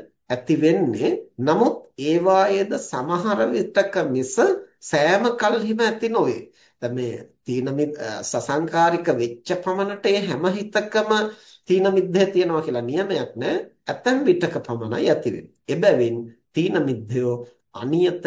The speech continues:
යෝගී චෛතසිකයෝය. තීන මිද්දය කියන චෛතසික දෙක හඳුන්වනවා අනියත යෝගී. ඒ කියන්නේ නියත කියලා කියන්නේ ස්ථිර,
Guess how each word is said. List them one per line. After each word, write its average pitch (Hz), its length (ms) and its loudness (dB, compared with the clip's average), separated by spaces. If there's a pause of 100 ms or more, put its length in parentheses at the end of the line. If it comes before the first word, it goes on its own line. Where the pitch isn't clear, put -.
යෝගී 135 480 -4
චෛතසිකයෝය. 120 840 -6 (1200)
තීන 143 180 0
මිද්දය 139 400 -2
කියන 123 260 0
චෛතසික 117 500 -4
දෙක 131 240 -2
හඳුන්වනවා 123 580 -2
අනියත 170 500 2
යෝගී. 139 520 4
ඒ 135 100 -2
කියන්නේ 208 380 0 (360)
නියත 160 520 4
කියලා 190 280 -4
කියන්නේ 220 280 -2
ස්ථිර, - 500 0